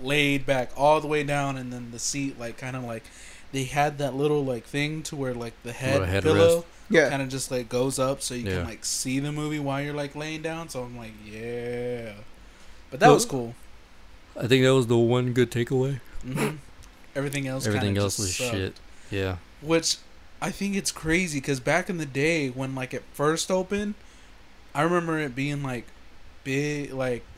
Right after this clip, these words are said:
Speaker 3: Oh, yeah, when it
Speaker 1: not
Speaker 3: first
Speaker 1: big,
Speaker 3: opened, it
Speaker 1: but,
Speaker 3: was
Speaker 1: like,
Speaker 3: great.
Speaker 1: amazing.
Speaker 2: Oh, yeah,
Speaker 3: Yeah,
Speaker 2: 'cause remember,
Speaker 3: great.
Speaker 2: we, we used to go there.
Speaker 3: Yeah,
Speaker 2: That,
Speaker 3: we used to
Speaker 2: that
Speaker 3: go
Speaker 2: was,
Speaker 3: there.
Speaker 2: like, our preferred
Speaker 3: Yeah, 'cause we were
Speaker 2: movie
Speaker 3: like,
Speaker 2: theater.
Speaker 3: "Fuck Cin-,"
Speaker 1: Yeah.
Speaker 3: yeah, we were like, "Fuck Cinemark."
Speaker 1: Yeah, like,
Speaker 3: 'Cause
Speaker 1: I remember
Speaker 3: Cinemark
Speaker 1: seeing,
Speaker 3: used to be
Speaker 1: like
Speaker 3: shit.
Speaker 1: Yeah.
Speaker 2: That's crazy how they, they switch roles
Speaker 3: Yeah.
Speaker 2: like, like it's nothing.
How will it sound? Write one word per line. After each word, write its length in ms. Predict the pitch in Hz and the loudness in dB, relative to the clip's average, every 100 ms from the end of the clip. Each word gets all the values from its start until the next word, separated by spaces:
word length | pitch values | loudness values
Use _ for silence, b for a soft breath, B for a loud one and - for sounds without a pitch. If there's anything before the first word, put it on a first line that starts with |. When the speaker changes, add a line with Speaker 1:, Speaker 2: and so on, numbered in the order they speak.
| - - | -20 6
Speaker 3:
Oh, 100 | 311 | 10
yeah, 80 | 254 | 12
when 140 | 165 | 10
it 80 | 165 | 8
Speaker 1:
not 80 | 381 | 4
Speaker 3:
first 100 | - | 8
Speaker 1:
big, 40 | |
Speaker 3:
opened, 160 | 226 392 175 | 8 8 6
it 40 | |
Speaker 1:
but, 20 | |
Speaker 3:
was 100 | 143 | 6
Speaker 1:
like, 120 | 131 123 | 4 2
Speaker 3:
great. 320 | 147 180 123 | 4 4 2
Speaker 1:
amazing. 440 | 123 139 165 135 | -2 -2 -2 2
Speaker 2:
Oh, 80 | 127 | 4
yeah, 200 | 120 - | 8 8
Speaker 3:
Yeah, 80 | 131 | 8
Speaker 2:
'cause 100 | 127 | 8
remember, 240 | 135 170 | 10 10
Speaker 3:
great. 160 | 160 175 | 10 8
Speaker 2:
we, 60 | 131 | 6
we 100 | 160 | 4
used 200 | 165 - | 4 2
to 60 | |
go 160 | 123 117 | 8 8
there. 160 | 104 | 10
Speaker 3:
Yeah, 100 | 104 | 10
Speaker 2:
That, 100 | 135 | 10
Speaker 3:
we 60 | 160 | 10
used 120 | 247 | 4
to 80 | 190 | 6
Speaker 2:
that 80 | 135 | 10
Speaker 3:
go 60 | 165 | 10
Speaker 2:
was, 80 | |
Speaker 3:
there. 60 | 139 | 10
Speaker 2:
like, 80 | 120 | 10
our 160 | 120 | 8
preferred 580 | 113 123 - 135 135 135 - | 8 2 4 6 8 6 2
Speaker 3:
Yeah, 300 | 214 240 151 | 6 8 8
'cause 80 | 135 | 6
we 60 | 185 | 8
were 60 | |
Speaker 2:
movie 100 | 196 | 10
Speaker 3:
like, 80 | 208 175 | 12 10
Speaker 2:
theater. 60 | 117 | 10
Speaker 3:
"Fuck 180 | 131 131 | 8 8
Cin-," 200 | 143 262 | 6 6
Speaker 1:
Yeah. 60 | - | 10
Speaker 3:
yeah, 120 | 226 | 10
we 20 | 165 | 10
were 60 | |
like, 180 | 160 - | 8 4
"Fuck 160 | 175 165 | 2 4
Cinemark." 480 | - 175 170 139 - - | 4 4 6 4 2 -2
Speaker 1:
Yeah, 420 | 185 220 180 127 123 | 4 6 6 4 0
like, 200 | 147 180 | 2 6
Speaker 3:
'Cause 80 | |
Speaker 1:
I 40 | 190 | 10
remember 220 | 311 302 | 12 12
Speaker 3:
Cinemark 80 | 185 | 10
Speaker 1:
seeing, 100 | 196 | 8
Speaker 3:
used 100 | 170 | 4
to 60 | 160 | 2
be 60 | |
Speaker 1:
like 80 | 143 | 2
Speaker 3:
shit. 420 | - 247 277 127 - - | 2 4 6 4 -2 -16
Speaker 1:
Yeah. 380 | - 160 208 123 123 - | 2 6 6 4 -4 -6
Speaker 2:
That's 160 | 127 | -6
crazy 260 | - 131 113 | 4 6 6
how 80 | 104 | 6
they, 140 | 101 | 4
they 280 | 110 110 101 | 0 0 0
switch 540 | - - 113 113 - | 0 0 2 0 0
roles 300 | 110 107 101 | 0 2 4
Speaker 3:
Yeah. 60 | 95 | 2
Speaker 2:
like, 140 | - 156 - - - - - | 2 -2 -16 -20 -20 -20 -8
like 100 | 104 | -2
it's 140 | 98 90 | -2 0
nothing. 460 | 95 98 90 90 | 2 2 0 -4